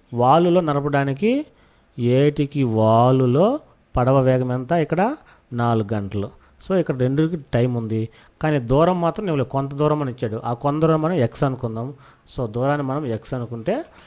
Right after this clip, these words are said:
ఇప్పుడు మనకి వేగాలు కనుక్కుందాం. వేగాలు కనుక్కోవాలంటే ఏటికి ఎదురులో వేగం ఎంత? దూరం by, దూరం by కాలం, నలభై నాలుగు by ఐదు. ఈ ఐదు పైకి వెళ్ళిపోతే ఫైవ్ ఎక్స్ అవుతుంది.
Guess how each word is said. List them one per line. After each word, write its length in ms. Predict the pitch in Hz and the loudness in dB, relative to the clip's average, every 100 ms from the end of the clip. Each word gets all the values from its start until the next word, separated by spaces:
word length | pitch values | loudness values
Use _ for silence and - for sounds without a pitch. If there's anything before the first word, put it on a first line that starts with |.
| - - | -20 -8
ఇప్పుడు 180 | 135 147 | -6 -2
మనకి 220 | 147 170 | -2 0
వేగాలు 380 | 127 143 156 139 | 2 4 6 4
కనుక్కుందాం. 560 | 127 113 113 110 117 120 - _ 120 | 0 -6 -8 -8 -8 -10 -20 _ 0
వేగాలు 360 | 127 147 151 | 0 4 2
కనుక్కోవాలంటే 680 | 139 131 135 127 131 160 180 | 2 2 2 2 2 2 2
ఏటికి 840 | 120 127 139 143 147 - 226 269 - - _ 120 | 4 4 4 2 0 0 0 0 -6 -18 _ -4
ఎదురులో 800 | 110 120 123 151 151 175 240 302 - _ _ | 4 4 6 6 6 4 2 -2 -12 _ _
వేగం 320 | 117 131 135 131 | 2 4 4 0
ఎంత? 420 | 120 165 233 294 _ _ - | 0 2 0 -2 _ _ -4
దూరం 460 | 110 131 135 139 135 | 2 4 4 4 2
by, 140 | 208 285 - _ _ - _ _ 131 | 2 0 -6 _ _ -20 _ _ 2
దూరం 280 | 139 139 | 4 4
by 100 | 156 | 2
కాలం, 380 | 165 120 113 107 | 2 2 2 0
నలభై 280 | 120 123 135 | 0 2 2
నాలుగు 420 | 127 127 123 123 | 2 2 2 0
by 180 | 117 196 | 2 2
ఐదు. 340 | 131 123 120 127 | 4 4 2 0
ఈ 80 | 123 | 2
ఐదు 160 | 127 | 2
పైకి 220 | 127 127 120 | 4 2 2
వెళ్ళిపోతే 480 | 113 123 - 269 311 - - - - | 0 0 0 -4 -6 -16 -20 -10 0
ఫైవ్ 180 | 113 113 | 2 2
ఎక్స్ 200 | 101 113 | 0 -4
అవుతుంది. 420 | 101 104 104 | -4 -6 -6